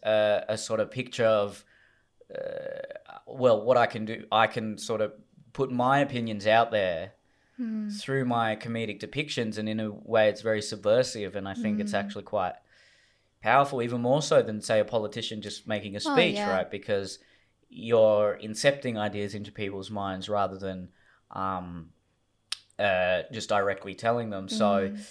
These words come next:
Speaker 1: uh, the parallels I draw is, say, you know, if, if someone's being told, "Hey, this culture you subscribe to or this, uh,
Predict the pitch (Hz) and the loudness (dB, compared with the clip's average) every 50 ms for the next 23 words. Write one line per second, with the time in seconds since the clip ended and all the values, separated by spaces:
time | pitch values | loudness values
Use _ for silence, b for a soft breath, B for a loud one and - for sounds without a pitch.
0 | B B B B B B _ _ - - - 98 98 98 98 98 95 - - - | B B B B B B _ _ -12 -8 -6 -6 -4 -4 -4 -6 -8 -6 2 6
1 | 131 127 120 120 117 110 110 110 110 107 104 - 107 104 101 - - 107 104 101 | 8 8 10 8 8 6 6 4 4 2 2 2 2 2 2 2 0 0 0 0
2 | 98 - 117 117 110 107 98 95 104 107 - 104 107 - - - 123 113 113 110 | -2 -6 -8 -8 -6 -6 -6 -8 -8 -10 -12 -12 -12 -4 -2 -2 0 0 -2 -4
3 | 107 107 107 107 101 101 101 - 110 107 107 104 104 101 95 - 107 104 104 104 | -6 -6 -8 -8 -8 -10 -6 -2 2 2 4 4 2 0 -2 -2 -2 -2 0 -2
4 | 107 110 110 - - 113 107 104 - 107 101 104 104 - 107 104 - - - 107 | -4 -8 -8 -4 -2 -2 -2 -2 -4 -6 -8 -8 -8 -8 -8 -8 -8 -4 -2 0
5 | 101 98 95 95 - - 107 101 98 98 98 95 92 98 98 - - 104 95 92 | 0 0 0 -2 -6 -8 -8 -6 -4 -4 -4 -4 -6 -8 -10 -6 -2 -2 0 0
6 | 92 | 0